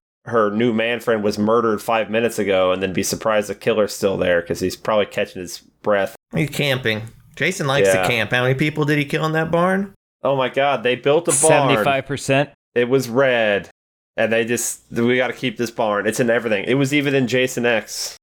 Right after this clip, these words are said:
Speaker 1: Space Barn. They could have. <laughs>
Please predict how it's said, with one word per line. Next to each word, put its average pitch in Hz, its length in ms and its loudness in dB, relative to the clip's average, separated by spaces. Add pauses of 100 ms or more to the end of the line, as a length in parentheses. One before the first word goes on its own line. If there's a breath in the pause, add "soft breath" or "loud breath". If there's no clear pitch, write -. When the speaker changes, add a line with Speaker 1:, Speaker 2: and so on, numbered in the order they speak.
(200)
Speaker 1:
Space 131 340 -2
Barn. 101 460 -2 (260)
They 123 920 2 (280)
could 156 360 2
have. 82 640 -2 (1040)
<laughs> - 80 -4